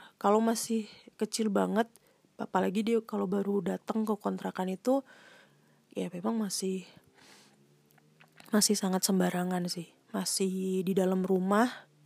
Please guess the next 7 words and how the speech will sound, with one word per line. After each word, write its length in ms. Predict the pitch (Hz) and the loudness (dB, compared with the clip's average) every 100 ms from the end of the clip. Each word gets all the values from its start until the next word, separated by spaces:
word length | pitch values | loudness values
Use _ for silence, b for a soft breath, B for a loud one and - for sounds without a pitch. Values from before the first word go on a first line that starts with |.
| _ - | _ -8
nggak 200 | 202 - - | -6 -4 -6
terkontrol, 640 | 196 185 180 180 196 220 | 0 0 0 0 2 2
pokoknya 560 | 196 190 180 190 196 190 | 0 0 0 0 -2 0
ada 160 | 190 | 0
berapa 320 | 175 190 - | 2 0 0
spot. 420 | 185 - - 196 - - b b b b b b b b b b _ _ _ _ _ | -6 -6 2 4 4 -4 b b b b b b b b b b _ _ _ _ _
Pokoknya 480 | - - - 196 214 | -12 -8 -4 -2 0